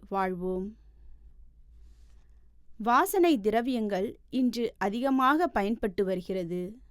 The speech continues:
வள்ளுவர் கூறுகிறார், "புறந்தூய்மை நீரால் அமையும், அகத்தூய்மை வாய்மையால் காணப்படும்." நம்முடைய உடலை நீரால் கழுவி சுத்தப்படுத்தலாம். "அகம் என்ற இருதயத்தின் தூய்மை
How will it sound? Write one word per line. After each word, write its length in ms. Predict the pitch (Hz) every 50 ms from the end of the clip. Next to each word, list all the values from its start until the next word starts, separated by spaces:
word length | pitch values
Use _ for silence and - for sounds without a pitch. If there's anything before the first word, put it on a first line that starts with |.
| - - - - - _ _ - - - - - - - - - -
வள்ளுவர் 540 | 196 208 214 247 277 320 339 339 320 233 -
கூறுகிறார், 680 | - 226 226 226 214 - 233 233 214 185 185 196 - - _ - _ _ _ _ _ - - -
"புறந்தூய்மை 840 | - 254 269 302 330 339 294 - 269 254 247 240 220 220 202 190 196 -
நீரால் 580 | - 185 202 214 226 233 247 247 254 269 - -
அமையும், 580 | - 196 190 190 190 185 190 226 262 285 285 - - - - - - - - - 208
அகத்தூய்மை 800 | 220 220 285 311 277 - 285 269 247 220 214 214 196 190 - -
வாய்மையால் 720 | 175 202 202 202 214 240 262 269 269 262 254 254 269 -
காணப்படும்." 800 | - 208 185 180 185 185 175 - 185 175 180 180 175 190 233 302 - - - - - - - _ _ _ _ _ - - - -
நம்முடைய 600 | - 277 302 285 277 302 277 285 277 262 247 226
உடலை 420 | 208 208 220 277 311 330 339 294 240
நீரால் 520 | 208 202 202 226 247 277 269 269 240 208
கழுவி 400 | - 202 196 208 226 240 254 233 -
சுத்தப்படுத்தலாம். 880 | 202 175 - - 220 - - 185 180 175 - 180 180 185 185 185 180 185 220 - _ - _ _ - - - - - - -
"அகம் 400 | - - 220 214 254 320 339 339 -
என்ற 360 | 254 247 226 208 - 220 196
இருதயத்தின் 880 | - - 202 214 214 285 285 311 302 254 208 - - 208 202 180 165 -
தூய்மை 580 | 196 208 226 233 233 240 214 190 190 226 240